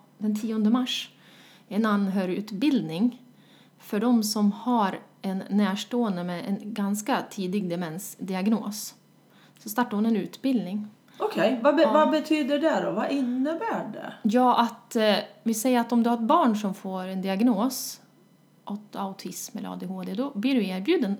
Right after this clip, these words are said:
Speaker 1: utbildningar på bup eller
Speaker 2: Föräldrautbildning
Speaker 1: habiliteringen.
Speaker 2: liksom,
Speaker 1: Ja.
Speaker 2: och vad det innebär?
Speaker 1: Mm.
Speaker 2: Okej.
Speaker 1: Men det finns ju inget för anhöriga till dementa.
Speaker 2: Okej.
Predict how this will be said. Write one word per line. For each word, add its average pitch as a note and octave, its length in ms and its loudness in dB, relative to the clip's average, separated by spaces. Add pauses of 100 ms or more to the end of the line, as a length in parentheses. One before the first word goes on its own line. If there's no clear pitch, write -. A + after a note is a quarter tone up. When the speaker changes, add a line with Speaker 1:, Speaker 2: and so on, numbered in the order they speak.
(140)
Speaker 1:
utbildningar F#3+ 640 -6
på - 260 -8 (120)
bup C#4 220 0 (280)
eller F#3+ 160 -4
Speaker 2:
Föräldrautbildning F#3+ 720 6
Speaker 1:
habiliteringen. D#3+ 280 2
Speaker 2:
liksom, D3+ 240 4
Speaker 1:
Ja. C4+ 180 6
Speaker 2:
och F#3 60 2
vad D#3+ 120 4
det E3+ 60 2
innebär? D#3 600 2
Speaker 1:
Mm. A#3 400 6 (100)
Speaker 2:
Okej. G#3+ 260 -4 (300)
Speaker 1:
Men G#3+ 120 4
det D4 120 4
finns E4 340 -2
ju G#3 60 0
inget F#3+ 320 -4
för F#3+ 400 -8
anhöriga F#3 500 -4 (540)
till G3+ 320 -6
dementa. C4+ 460 -2 (400)
Speaker 2:
Okej. - 380 -4